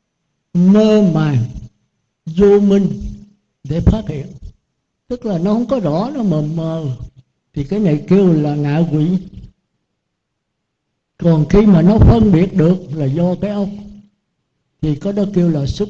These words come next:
sanh. À, rồi tới bắt đầu có dây thần kinh đó, thì tất nhiên là có ý chí,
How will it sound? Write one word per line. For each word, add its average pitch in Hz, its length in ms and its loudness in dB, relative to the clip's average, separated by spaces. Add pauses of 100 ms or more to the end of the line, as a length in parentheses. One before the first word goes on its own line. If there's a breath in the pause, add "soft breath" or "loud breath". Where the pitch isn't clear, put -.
(100)
sanh. 165 280 -6 (1160)
À, 175 340 -2 (400)
rồi 160 500 2
tới 233 160 2
bắt 233 280 -2
đầu 151 320 0
có 208 100 0
dây 196 300 4
thần 156 300 2
kinh 175 280 0
đó, 175 140 -4 (800)
thì 156 160 0 (100)
tất 226 260 -4
nhiên 180 280 2
là 147 180 -4
có 196 100 -4
ý 233 240 -6
chí, 220 360 -8